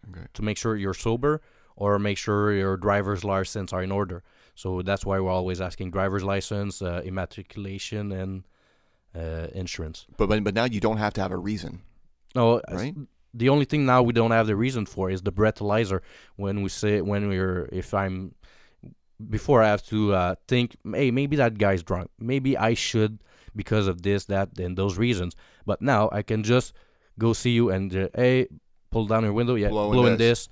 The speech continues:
Speaker 1: Oh, wow.
Speaker 2: Okay, you're good to go." I don't think we'll do that more because it's
Speaker 1: Right.
Speaker 2: legal, but it's m-,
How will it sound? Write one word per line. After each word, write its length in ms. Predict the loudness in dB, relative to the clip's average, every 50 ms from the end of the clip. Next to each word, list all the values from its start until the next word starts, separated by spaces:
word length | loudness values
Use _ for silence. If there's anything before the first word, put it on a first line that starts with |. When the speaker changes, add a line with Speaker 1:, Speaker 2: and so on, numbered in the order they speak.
| -20 -18 -12
Speaker 1:
Oh, 140 | -10 -10 -6
wow. 120 | -4 -4 -2
Speaker 2:
Okay, 120 | 0 0 0
you're 100 | 2 2
good 180 | 0 0 0
to 60 | 0
go." 200 | 0 0 0 0 -2 -8 -18 -20 -20 _ -20 _ -20 -20 -20 -20 -20 _ _ -20 -20 -20 _ _ -20 -20 _ _ _ -10 -4
I 100 | -2 0
don't 180 | 2 0 2 2
think 420 | 4 4 4 4 2 -2 -4 -8 -12 _ -4
we'll 260 | -2 0 0 0 2
do 140 | 0 2 2
that 280 | 4 4 2 2 0 _ _ _ _ _ _ _ _ _ _ _ _ _ _ _ _ _
more 460 | -8 -4 2 4 6 8 8 8 6 4
because 520 | 2 -2 -2 0 0 0 0 -2 -4 -6 -8
it's 100 | -6 -4
Speaker 1:
Right. 160 | -2 0 0 2
Speaker 2:
legal, 340 | 2 2 4 2 2 2 0
but 220 | 0 -4 -4 -4 -8 -18 _ _ _ _ _ _ _ _ _ _ _ _ -20 -20 -12 -10
it's 240 | -8 -8 -8 -8 -10
m-, 100 | -10